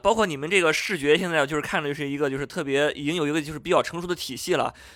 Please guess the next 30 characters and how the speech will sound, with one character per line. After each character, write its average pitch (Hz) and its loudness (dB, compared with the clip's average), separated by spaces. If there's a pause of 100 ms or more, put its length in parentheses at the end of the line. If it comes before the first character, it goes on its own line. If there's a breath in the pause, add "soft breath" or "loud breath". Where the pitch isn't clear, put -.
就 - -6
是 156 2
说 220 0
说 226 4
你 175 -2
们 143 -6
这 185 2
个 170 2
视 - -2
觉 147 0
的 208 4
这 196 4
个 165 4
开 139 0
发 135 4
是 143 -4
怎 117 -10
样 123 -4
的 120 -10
一 120 -8
个， 120 -4
一 120 -6
个， 120 -4
一 120 -6
个 123 -6
艰 139 -4
辛 135 -8
的 131 -10
过 123 -4
程？ 117 -12